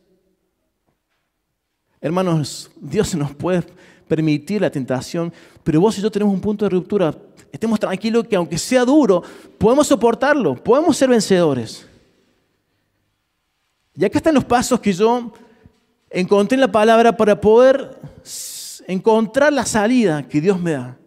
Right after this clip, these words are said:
Porque la palabra dice ahí que Dios nos da la salida,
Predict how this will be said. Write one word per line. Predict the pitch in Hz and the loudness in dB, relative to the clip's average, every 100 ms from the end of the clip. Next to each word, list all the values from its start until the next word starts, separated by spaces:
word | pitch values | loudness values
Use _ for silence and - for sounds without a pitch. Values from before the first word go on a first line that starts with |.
| _ _ - - | _ _ -20 -8
Porque | - 220 220 | -4 -2 2
la | 214 | 2
palabra | 233 285 | 4 4
dice | 254 262 226 | 2 0 2
ahí | 208 233 | 2 2
que | 196 | 0
Dios | 190 247 | 0 2
nos | 214 214 | 4 2
da | 226 | 2
la | 226 | 0
salida, | 202 185 214 180 | 0 0 2 0